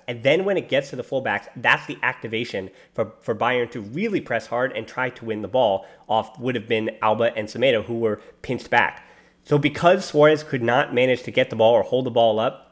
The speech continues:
and they couldn't get it to him in behind, Bayern's back line were able to not only bring a high line,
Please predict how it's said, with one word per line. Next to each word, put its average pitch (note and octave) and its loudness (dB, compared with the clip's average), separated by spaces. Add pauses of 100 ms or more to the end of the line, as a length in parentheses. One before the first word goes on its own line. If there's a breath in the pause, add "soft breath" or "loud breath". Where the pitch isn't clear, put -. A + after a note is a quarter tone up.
(140)
and C3+ 0
they A#2+ 2
couldn't D#3+ -2
get B2+ 0
it - -12
to D3 -4
him C3+ 0
in B2+ -4
behind, A#2+ -2 (480 loud breath)
Bayern's D3+ 4
back B2+ 2
line B2 -2
were A2+ -2
able A#2+ -4
to - -12
not A2+ -2
only C3 0
bring C3 0
a B2 0
high A#2+ 0
line, B2 0